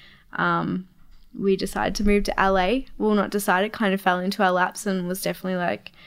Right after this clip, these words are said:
we had in our hearts to move here, and it literally just came out of nowhere that we're like,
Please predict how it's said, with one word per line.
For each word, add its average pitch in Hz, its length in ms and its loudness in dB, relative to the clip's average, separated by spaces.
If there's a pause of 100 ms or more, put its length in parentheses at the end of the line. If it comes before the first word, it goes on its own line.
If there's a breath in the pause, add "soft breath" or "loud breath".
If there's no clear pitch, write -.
(240 loud breath)
we 202 80 0
had 180 220 2
in 175 100 -6
our 175 100 -2
hearts 180 440 0
to 208 80 2
move 180 280 0
here, 196 260 4
and 185 100 2
it 170 160 -4 (280)
literally 190 640 4
just 170 300 -6 (640)
came 196 260 0
out 175 120 0
of 180 100 -2
nowhere 175 400 0
that - 220 -4
we're 165 180 -2
like, - 380 -4